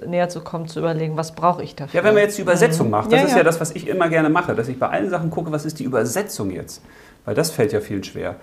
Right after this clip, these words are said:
Speaker 2: Das heißt, ich habe einmal die, ähm, Zutaten und das ist das Innere, was ich mitbringe. Dann habe ich einmal, ich sag mal, die Utensilien,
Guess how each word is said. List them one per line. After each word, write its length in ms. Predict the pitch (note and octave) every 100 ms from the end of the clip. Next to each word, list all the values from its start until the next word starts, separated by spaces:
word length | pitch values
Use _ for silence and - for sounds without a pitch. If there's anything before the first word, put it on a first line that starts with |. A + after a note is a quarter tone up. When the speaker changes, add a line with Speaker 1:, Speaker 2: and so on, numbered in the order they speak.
| - -
Speaker 2:
Das 100 | -
heißt, 160 | C#3+ C#3+
ich 120 | C#3+
habe 220 | B2+ B2
einmal 240 | A#2 A#2
die, 300 | G#2+ G#2 G#2 - - -
ähm, 320 | G2+ G2 G2
Zutaten 560 | - C4+ A3+ A3 G#3+ -
und 160 | C3
das 100 | C3+
ist 140 | C#3+ C#3
das 280 | C3 - -
Innere, 440 | C#3 C3 G#2 E2+ -
was 120 | A2 G2
ich 100 | -
mitbringe. 420 | G2 - F#2 F2+ - -
Dann 160 | A#2 C#3
habe 100 | C3+
ich 140 | C#3
einmal, 220 | B2+ A#2+
ich 60 | A2
sag 100 | A#2
mal, 80 | A2+
die 80 | A#2+
Utensilien, 840 | B2+ A#2 G2+ A#2+ D3+ F#3+ C#4